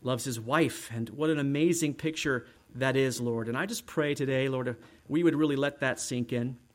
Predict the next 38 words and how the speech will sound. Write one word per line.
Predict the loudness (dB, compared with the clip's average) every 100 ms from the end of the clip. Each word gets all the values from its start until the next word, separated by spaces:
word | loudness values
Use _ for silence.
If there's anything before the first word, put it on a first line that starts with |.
| _ -8
If | -8 -6
that | -4
is | -2 -2
true, | -2 -2 -2 -6 _ _ _ _ -18
that | -8
is | -4 -4
true, | -2 -2 -2 -6 -12 _ _ -4
what | -4 -4
kind | -6 -4 -4
of | -4
people | -6 -4 -4
do | -4
you | -2 -2
want | -2
us | -4
to | -6
be? | -4 -6 -8 -16 -20 -20 _ _ _ _ -4
Lord, | 0
your | 2
word | 6 6 6
says | 4 2 2
that | 0
you've, | -2 -2 -4 -18 _
you've | -2 2
redeemed | 2 4 6 8 8
us | 4 2 -2
from | 0 0 -2
lawlessness, | -2 0 0 2 2 2 -2 -8 -10 -12 -14 _ -20 _ -16
from, | -2 0 2
from | 2 2
darkness. | 4 4 2 2 -2 -2 -6 -8 -14 _ _ _
You've | -2 2
placed | 2 2 2
us | 2
in | 2 2
a |
kingdom | 0 0 2 4
of, | 4 2